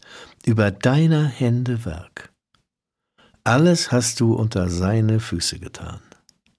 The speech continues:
Ich aber will schauen dein Antlitz in Gerechtigkeit.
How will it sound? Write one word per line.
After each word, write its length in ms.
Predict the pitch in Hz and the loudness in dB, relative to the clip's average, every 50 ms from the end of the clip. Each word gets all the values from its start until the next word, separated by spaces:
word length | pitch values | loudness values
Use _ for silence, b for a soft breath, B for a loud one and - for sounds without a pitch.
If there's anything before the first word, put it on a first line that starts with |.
| _ _ _ _ _ _ _ _ _ _ _ _ _ _ _ _ _ _ _ _ _ _ _ _ _ _ _ _ _ _ _ _ _ _ _ _ _ _ _ _ _ _ _ _ _ _ _ _ _ | _ _ _ _ _ _ _ _ _ _ _ _ _ _ _ _ _ _ _ _ _ _ _ _ _ _ _ _ _ _ _ _ _ _ _ _ _ _ _ _ _ _ _ _ _ _ _ _ _
Ich 300 | 156 165 165 - - 139 | 2 2 2 0 -2 0
aber 260 | 117 107 92 87 87 | 0 0 0 -2 -2
will 180 | 95 101 98 | -2 -2 -2
schauen 540 | 92 - - - 131 139 165 170 170 165 147 | -2 -2 0 0 2 2 4 4 4 4 2
dein 320 | 113 113 110 123 123 123 123 | 2 2 2 2 0 0 -2
Antlitz 560 | 127 110 117 120 113 - 104 113 113 113 - | 0 -2 -2 -2 -2 -4 -4 -4 -2 -4 -4
in 180 | - 110 101 | -4 -2 -2
Gerechtigkeit. 1080 | 92 92 82 80 98 - - - - - - - _ - - - - _ _ - - - | -2 -2 -2 -4 -6 -8 -10 -14 -18 -18 -18 -16 _ -18 -18 -18 -20 _ _ -20 -20 -20